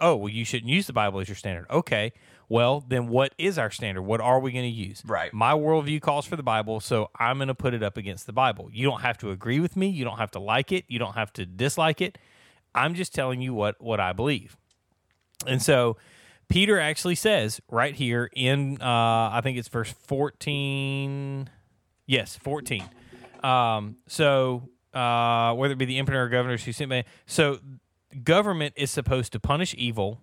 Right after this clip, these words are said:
Speaker 1: and praise good.
Speaker 2: Mm-hmm.
Speaker 1: That's what government is supposed to do.
Speaker 2: Right.
Speaker 1: According,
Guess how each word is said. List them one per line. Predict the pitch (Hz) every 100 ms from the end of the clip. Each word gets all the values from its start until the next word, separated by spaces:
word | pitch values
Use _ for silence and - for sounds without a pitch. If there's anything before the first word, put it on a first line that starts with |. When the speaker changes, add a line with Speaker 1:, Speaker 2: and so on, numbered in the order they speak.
| _
Speaker 1:
and | 127 120
praise | 131 110 107
good. | 120 95 - - _ -
Speaker 2:
Mm-hmm. | 131
Speaker 1:
That's | 127 156 196
what | 190 147
government | 151 143 139 127
is | 127
supposed | - 110 - - 131 110 -
to | 110
do. | 104 90 - _ _
Speaker 2:
Right. | 101 95 - -
Speaker 1:
According, | 131 - 127 120